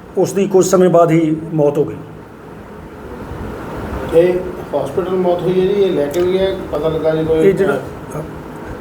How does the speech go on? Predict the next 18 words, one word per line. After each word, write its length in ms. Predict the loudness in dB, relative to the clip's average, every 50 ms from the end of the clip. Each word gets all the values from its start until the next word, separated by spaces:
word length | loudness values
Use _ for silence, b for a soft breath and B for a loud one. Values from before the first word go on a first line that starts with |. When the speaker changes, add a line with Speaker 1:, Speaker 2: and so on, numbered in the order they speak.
| -12 -6 2 4
Speaker 1:
ਇਹ 80 | 4 4 4 2 4
ਤੇਜਵੀਰ 380 | 4 6 6 6 4 2 0 0
ਸਿੰਘ 220 | 2 2 2 4
ਜਿਹੜਾ 220 | 4 6 6 6 4
ਸੀ, 160 | 4 4 2
ਇਹ 60 | 4
ਬਲਜੀਤ 300 | 4 4 2 2 2 2
ਸਿੰਘ 160 | 2 2 0
ਨੂੰ 100 | 2 4
ਨਾਲ 260 | 4 4 6 6 6
ਲੈ 100 | 4 4
ਕੇ 160 | 4 4 2 2
ਤੇ 100 | 2 0
ਉੱਥੇ 240 | 2 2 2 2
ਹਸਪੀਟਲ 380 | 2 2 -2 -6 0 2 2 2
ਦਾਖਲ 280 | 2 2 2 2 2 2
ਕਰਵਾਉਣ 280 | 4 4 4 4 4
ਗਿਆ, 200 | 4 4 4 4